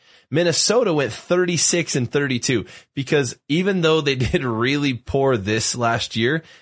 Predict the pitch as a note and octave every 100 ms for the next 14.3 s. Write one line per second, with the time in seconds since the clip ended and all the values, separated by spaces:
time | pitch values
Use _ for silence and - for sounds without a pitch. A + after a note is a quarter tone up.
0 | _ - A2+ A#2 A#2 - C3 B2 B2+ B2+
1 | A2 A#2+ A#2+ - C3+ D3+ - _ _ _
2 | - E3 A3+ - A#3+ A#3 A3 A#3 A#3 A#3
3 | A#3 A3 - G#3+ G3+ - G3 D3 F#3 F#3
4 | D#3 B2+ G#2 D3 C3 E2+ - C3 C3+ C#3
5 | - A3+ - E3 B2+ D3+ F3+ E3 B2 G#2+
6 | B2+ - A2 G2+ G2 F#2+ F#2+ F#2 - F2+
7 | - D2 - - - B2 B2 C3 B2 B2+
8 | B2 A2+ G#2+ G#2+ G#2+ G2 F#2+ F2+ F#2+ F#2+
9 | - _ _ _ - A#2 - C#3+ B2 F#2+
10 | F#2 E2+ D2 - - - _ - C3 C3+
11 | E3 F3 F3+ - D#3+ C#3 D#3 D3+ C3+ C3
12 | B2 A2 - C3+ B2 B2+ A#2+ A#2+ B2 A2+
13 | G2 E3 B3+ - D3 - G#2+ G#2 G2+ -
14 | G#2+ G#2+ D3